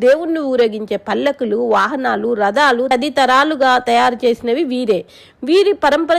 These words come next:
చాలా గొప్పది. వారి తపోబలంతో నిర్మితమైన, నేటికి పూజలు అందుకున్న ప్రాచీన ఆలయాలు. తెలిసిందా అండి,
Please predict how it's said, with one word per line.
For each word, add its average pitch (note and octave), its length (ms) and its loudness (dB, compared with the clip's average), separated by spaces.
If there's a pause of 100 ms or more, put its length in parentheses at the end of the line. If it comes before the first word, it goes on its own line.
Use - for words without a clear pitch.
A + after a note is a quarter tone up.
(140)
చాలా G#3+ 360 -2
గొప్పది. F3+ 340 -6 (360)
వారి C#4+ 240 2 (100)
తపోబలంతో B3 680 0 (140)
నిర్మితమైన, C#4 960 0 (160)
నేటికి D4+ 340 2
పూజలు C#4 420 -2
అందుకున్న A3+ 360 -6
ప్రాచీన A#3 540 -6 (180)
ఆలయాలు. F#3 440 -4 (460)
తెలిసిందా A#3+ 420 -2
అండి, C4 160 -4